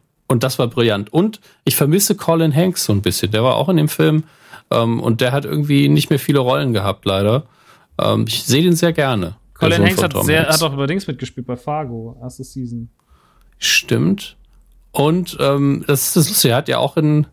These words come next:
Speaker 1: der hat die Hauptrolle gespielt in einem Film, den wir beide sehr mögen, Max, äh, Nicht sie raus aus Orange County, auch mit Jack Black
Speaker 2: Ah,
Speaker 1: zusammen.
Speaker 2: den würde ich so gerne mal wieder gucken, ey. Das ist voll,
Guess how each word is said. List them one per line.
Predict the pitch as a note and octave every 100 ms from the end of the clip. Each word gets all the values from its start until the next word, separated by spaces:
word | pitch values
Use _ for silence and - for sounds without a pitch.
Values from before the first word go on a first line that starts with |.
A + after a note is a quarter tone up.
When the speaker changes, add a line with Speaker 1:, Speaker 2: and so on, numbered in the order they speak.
| -
Speaker 1:
der |
hat | B2+
die | B2+
Hauptrolle | C#3+ - E3+
gespielt | D3+ - - D#3 D#3+
in | - C3
einem | B2+ B2
Film, | D#3 D3+
den | B2
wir | D3 E3+
beide | E3+ E3
sehr | D3+
mögen, | D3+ D3+ C3+ A#2
Max, | A2+ B2+ -
äh, | A#2+ A#2 A#2
Nicht | B2+ -
sie | C3
raus | A#2 B2
aus | C3+
Orange | B2 C3 B2 -
County, | C3+ C#3+ D#3+ B2 - - _
auch | - C3
mit | D#3 C3+
Jack | C3 A#2+
Black | - B2
Speaker 2:
Ah, |
Speaker 1:
zusammen. | - G#2 G2+ C3
Speaker 2:
den |
würde | C#3+
ich | D#3
so | D3+
gerne | C#3+ D#3
mal | D3+
wieder | C#3+ C3+
gucken, | - F3 -
ey. | A#2+
Das | B2 A#2+
ist | -
voll, | - D3+ D3